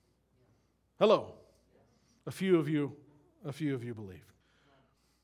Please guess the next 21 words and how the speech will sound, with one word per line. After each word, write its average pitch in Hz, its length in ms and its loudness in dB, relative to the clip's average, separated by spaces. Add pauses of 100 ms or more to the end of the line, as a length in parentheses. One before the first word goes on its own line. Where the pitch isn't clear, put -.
(800)
The 117 60 -20
power 170 480 0
in 147 100 -6
these 143 180 -10
things 147 280 -8
is 123 120 -10
real. 143 360 -4
It 120 40 -10
isn't 143 240 -8
superstition. 151 760 -12 (680)
It's, - 480 -10
it's 160 240 -10
wicked. 147 360 -10 (480)
And 156 160 -8
all 233 240 2
of 151 140 -2
them, 151 300 -8 (760)
from 147 200 -8
a - 20 -6
Ouija 190 260 -2
board 202 400 4